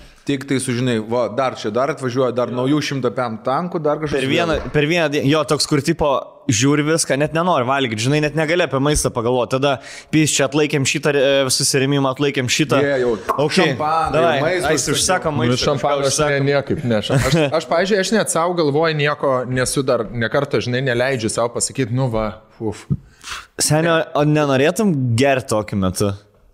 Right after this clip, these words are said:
Speaker 3: Aš?
Speaker 2: Nu.
Speaker 3: Ne, labiausiai
Speaker 2: Ne?
Speaker 3: džiaugiuosi, kad ne
Speaker 2: Mažiausiai?
Speaker 3: tokiu metu. Nes
Speaker 2: Mane
Speaker 3: tu
Speaker 2: tai gelbsti
Speaker 3: supranti
Speaker 2: šitas.
Speaker 3: Ne, ne.
Speaker 2: Mane tik tai tas ir gelbsti.
Speaker 1: Pro savaitgalį aš pertraukiau tik tai to dėka.
Speaker 2: Jo.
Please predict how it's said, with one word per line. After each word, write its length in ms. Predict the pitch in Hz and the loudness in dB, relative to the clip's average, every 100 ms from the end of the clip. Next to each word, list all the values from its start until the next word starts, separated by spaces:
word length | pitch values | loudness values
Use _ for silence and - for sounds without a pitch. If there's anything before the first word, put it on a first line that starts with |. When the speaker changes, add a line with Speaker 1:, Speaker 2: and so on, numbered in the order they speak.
| - | -6
Speaker 3:
Aš? 300 | 110 185 - | -2 -2 -2
Speaker 2:
Nu. 260 | 120 117 120 123 | 0 2 2 0
Speaker 3:
Ne, 540 | - 101 107 123 131 87 98 | -2 0 2 2 -2 -6 -6
labiausiai 500 | 113 117 147 143 127 | -4 0 0 0 2
Speaker 2:
Ne? 120 | 139 | 2
Speaker 3:
džiaugiuosi, 400 | 156 107 131 123 | 0 0 -2 -2
kad 200 | - 104 | -4 -4
ne 100 | 107 | 0
Speaker 2:
Mažiausiai? 680 | 139 143 135 147 170 180 190 | 2 4 2 2 2 2 0
Speaker 3:
tokiu 120 | 156 117 | -2 -4
metu. 300 | 101 - 117 87 - - - - | -4 0 -2 -2 -14 -20 -20 -12
Nes 280 | - 120 143 | -4 0 0
Speaker 2:
Mane 180 | 123 139 | 2 0
Speaker 3:
tu 140 | 139 127 | 0 0
Speaker 2:
tai 20 | |
gelbsti 460 | 131 131 175 180 | 0 0 0 0
Speaker 3:
supranti 20 | - | 0
Speaker 2:
šitas. 340 | 127 113 110 | 0 0 0
Speaker 3:
Ne, 260 | 143 175 165 | 0 2 0
ne. 160 | 117 156 | 2 2
Speaker 2:
Mane 220 | 160 135 | 2 2
tik 240 | 147 170 156 | 0 -2 -2
tai 120 | 120 | -2
tas 220 | - 120 | 0 0
ir 80 | 117 | 0
gelbsti. 240 | 98 113 120 | 0 0 0
Speaker 1:
Pro 80 | |
savaitgalį 520 | 143 147 143 170 170 160 | -2 0 2 2 2 0
aš 100 | - | -2
pertraukiau 540 | 143 139 147 151 139 | -6 0 0 0 -2
tik 160 | 135 131 | -4 -4
tai 140 | 127 | -4
to 260 | 98 - 113 | -4 -2 -2
dėka. 280 | 101 101 90 87 - | -2 -4 -10 -16 -8
Speaker 2:
Jo. 260 | 120 120 | -2 0